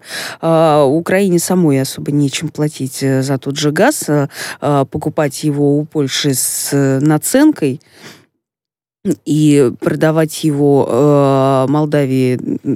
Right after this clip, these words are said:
за три копейки она точно не будет. Ну, видимо, тоже вот так вот, э, в долг. Э, хотя, хотя, э, вот, э, собственно, украинская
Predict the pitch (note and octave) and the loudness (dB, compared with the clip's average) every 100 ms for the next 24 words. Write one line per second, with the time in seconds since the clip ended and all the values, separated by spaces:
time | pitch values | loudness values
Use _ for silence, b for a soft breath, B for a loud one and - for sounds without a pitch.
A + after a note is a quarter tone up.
0 | - G2+ - D3+ D3+ C#3+ - D3+ D#3 G#3+ | -6 -8 -6 -2 -2 -4 -6 -4 -4 -2
1 | B3 - B2 C3+ - _ _ _ - C3 | -4 -4 -4 -4 -8 _ _ _ -8 -6
2 | - G2 F#2+ F#2+ - - - - B B | -4 -4 -4 -6 -8 -12 -14 -16 B B
3 | B B - - F#3 F4 A4+ A#3+ D#4 A#3+ | B B -8 2 4 6 4 2 2 2
4 | F#3+ F#3+ G3 E3 D#3+ C3+ D3 C#3 B2+ - | 2 0 0 0 -2 -6 -10 -10 -10 -6
5 | C#3 C3 B2+ C#3 C#3 C#3 C#3+ D3+ C#3+ D4 | -4 -2 -4 -6 -8 -4 0 0 2 2
6 | F#4+ - - _ _ b b b b - | 2 -2 -20 _ _ b b b b -6
7 | D#3 C#3+ C3+ A#2+ - - - - B1 D#2 | -2 0 0 0 -2 -4 -8 -10 -10 -10
8 | - - - G3 F3+ A#3+ F4+ A#4+ - G3 | -12 -10 -2 -2 2 2 2 0 -4 -4
9 | - E3+ D3 - - C#3 C3+ C3+ B2 - | 0 0 0 -2 -2 0 0 -2 -4 -4
10 | - - - - - _ - G2 D3 - | -6 -8 -8 -8 -10 _ -10 -6 -4 -4
11 | - - F2+ D#2 D2+ - F#3 F3+ D#3+ D3 | -6 -8 -6 -4 -4 -2 -2 0 0 0
12 | - - E3 D3+ - C#3 | -2 -2 0 0 -2 -4